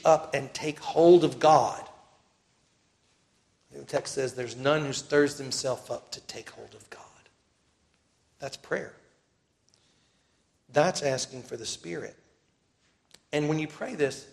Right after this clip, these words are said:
pray that we would receive the Spirit without quenching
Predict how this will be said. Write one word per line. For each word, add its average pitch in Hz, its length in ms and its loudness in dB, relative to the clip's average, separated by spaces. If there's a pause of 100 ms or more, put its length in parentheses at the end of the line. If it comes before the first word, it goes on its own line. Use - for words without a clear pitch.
(580)
pray 208 200 -4
that 175 200 -4
we 160 100 -10
would 143 180 -4
receive 170 560 -12
the 135 80 -10
Spirit 135 460 -16 (160)
without 135 600 -10
quenching 156 500 -14